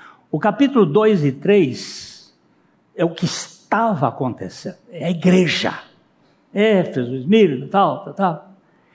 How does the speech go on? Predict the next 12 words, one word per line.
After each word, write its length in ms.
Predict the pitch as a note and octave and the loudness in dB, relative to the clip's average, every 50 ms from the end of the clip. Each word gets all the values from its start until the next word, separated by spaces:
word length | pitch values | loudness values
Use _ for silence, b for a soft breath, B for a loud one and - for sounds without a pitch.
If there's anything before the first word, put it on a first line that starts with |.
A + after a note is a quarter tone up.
| b b b b b b _ - | b b b b b b _ 0
E 80 | B3 C4 | 2 2
o 80 | B3+ | 2
capítulo 540 | - B3+ A#3+ B3 C#4 C#4 C#4 C#4 A#3+ F#3+ D3 | 2 0 0 2 2 2 4 2 0 0 0
quatro 580 | - A3 A3+ B3+ C4+ C4 - - - F#3 D#3+ F3 | 0 2 2 2 2 0 -4 -2 0 2 2 4
em 200 | - G#3 A3+ F#3+ | 4 4 4 4
diante, 580 | C#3 C3 C#3+ D#3+ G3+ A#3+ A#3 F#3 A#3+ - F3+ | 2 2 2 4 4 4 4 2 0 0 0
ele 100 | F#3 F3 | 0 4
disse, 420 | F3 G#3+ - - - - - - - | 2 2 2 0 -4 -12 -14 -16 -2
"Sobe 300 | - E4 E4 E4 E4 E4 | 2 2 2 2 0 -2
pra 140 | D4+ C#4 | -2 -2
cá, 320 | C#4+ D4+ D4+ D#4 D#4+ D#4 A#3 | 0 0 0 2 2 2 2
João. 360 | - - C#3 C3 G2+ - - | 2 2 0 0 0 -2 -8